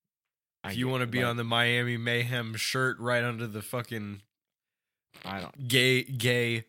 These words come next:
Speaker 2: Terade logo. <laughs> You know what I mean? Fuck, dude.
Speaker 1: I'm trying to, what I'm trying to figure out is how many people it takes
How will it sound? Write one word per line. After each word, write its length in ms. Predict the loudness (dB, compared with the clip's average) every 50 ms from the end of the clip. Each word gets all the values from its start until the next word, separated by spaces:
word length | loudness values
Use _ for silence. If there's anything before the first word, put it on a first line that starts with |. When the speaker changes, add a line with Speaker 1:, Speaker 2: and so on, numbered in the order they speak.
| _ -4
Speaker 2:
Terade 480 | 0 0 0 2 2 2 2 0 0 0
logo. 500 | 0 0 0 0 0 -2 -2 -2 -2 -4
<laughs> 60 | -6 -10 -12 -12 -12 -12 -12 -14 -14 -12 -12 -10 -8 -8 -8 -8 -8 -12 _ _ -2
You 160 | 0 2 4
know 100 | 6 6
what 80 | 6 6
I 80 | 6 4
mean? 280 | 4 2 0 0 0 -4 _
Fuck, 340 | _ -8 -8 -6 -8 -10 -14
dude. 140 | -16 -12 -8
Speaker 1:
I'm 120 | -6 -4 -2
trying 200 | 0 2 2 2
to, 60 | 2
what 140 | 2 2 0
I'm 80 | 0 0
trying 180 | -2 -4 -2
to 60 | -2
figure 260 | -2 -2 -2 2 4 4
out 140 | 4 4
is 100 | 4 0
how 180 | -2 -2 -2 0
many 220 | 0 0 0 -2
people 400 | -2 -4 -6 -8 -8 -6 -4 -4
it 100 | -4 -4
takes 420 | -4 -2 -2 -2 -2 -2 -4 -6